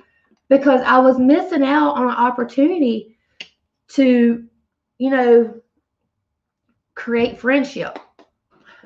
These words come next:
Friendship's way on more than, to me, I feel like is way on more than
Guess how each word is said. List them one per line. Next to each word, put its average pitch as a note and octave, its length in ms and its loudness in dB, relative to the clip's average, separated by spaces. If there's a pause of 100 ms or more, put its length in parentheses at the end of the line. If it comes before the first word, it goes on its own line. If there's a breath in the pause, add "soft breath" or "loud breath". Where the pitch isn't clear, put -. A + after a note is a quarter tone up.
(160)
Friendship's C#4+ 560 -4
way A#3 260 -2
on C4 140 0
more B3 340 -2
than, G3+ 480 -8 (800 soft breath)
to G#3+ 140 -2
me, A#3 680 0
I A#3 280 2
feel A3+ 100 0
like G3+ 220 -2
is G3+ 100 -4
way G#3+ 260 -2
on G3 180 -4
more G#3+ 380 -2
than F3+ 520 -8